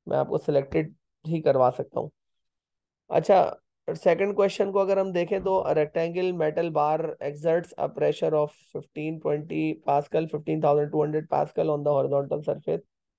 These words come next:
on which it rests। If the height of the metal bar is eighty centimeter, what is the density of the metal? तो यार, ये तो बहुत, अ, सीधी सी बात हो गई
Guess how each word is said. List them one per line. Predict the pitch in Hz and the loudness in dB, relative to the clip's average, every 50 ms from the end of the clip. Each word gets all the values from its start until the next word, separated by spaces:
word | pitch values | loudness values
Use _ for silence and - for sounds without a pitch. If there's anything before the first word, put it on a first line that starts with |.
| _ _ - | _ _ -8
on | - - - 139 139 | -6 -6 -4 -2 -2
which | 147 160 160 | -2 -2 -2
it | - - 147 151 147 | -2 -6 -6 -2 0
rests। | 147 147 170 175 - - - - _ - - _ _ _ _ _ _ _ _ _ - | 2 2 2 2 -2 -6 -18 -20 _ -20 -20 _ _ _ _ _ _ _ _ _ -2
If | 151 156 156 | -2 2 2
the | 170 160 | 4 4
height | 156 156 170 170 | 6 4 4 4
of | 170 165 165 | 2 2 2
the | 175 | 0
metal | 165 160 156 156 160 170 165 | 0 0 0 0 0 -2 0
bar | 156 160 160 160 | 2 2 2 2
is | 175 175 160 | 0 -2 -4
eighty | - 151 160 160 175 170 | -4 -6 -6 -6 -6 -4
centimeter, | 170 165 156 151 156 156 156 151 165 165 151 | -2 -2 -2 -4 -4 -6 -6 -4 -4 -2 0
what | 143 147 147 160 | 0 0 2 0
is | 160 165 | 0 0
the | 165 151 147 | 0 0 0
density | 147 143 156 - 156 147 151 151 | 0 -2 -2 -4 -8 -6 -2 -2
of | 143 135 135 | -2 0 0
the | 143 131 | -2 -4
metal? | 113 104 - - - - 156 - _ _ _ _ _ _ _ _ _ _ _ _ _ _ _ _ _ _ - | -4 -6 -8 -8 -10 -12 -12 -16 _ _ _ _ _ _ _ _ _ _ _ _ _ _ _ _ _ _ -2
तो | 143 | 2
यार, | 139 147 151 165 180 175 | 4 6 6 6 6 4
ये | 165 156 156 | 4 2 2
तो | 160 156 156 | 2 2 0
बहुत, | 151 143 139 147 147 147 - _ _ - | 0 2 2 2 2 0 -2 _ _ 0
अ, | 147 143 143 139 | 2 2 2 2
सीधी | 143 - - 147 143 139 160 | 0 -2 -6 -8 -8 -8 -8
सी | - - 190 | -8 -4 0
बात | 170 170 160 165 160 | 4 6 6 6 6
हो | 160 165 | 4 2
गई | 156 160 180 | 2 2 0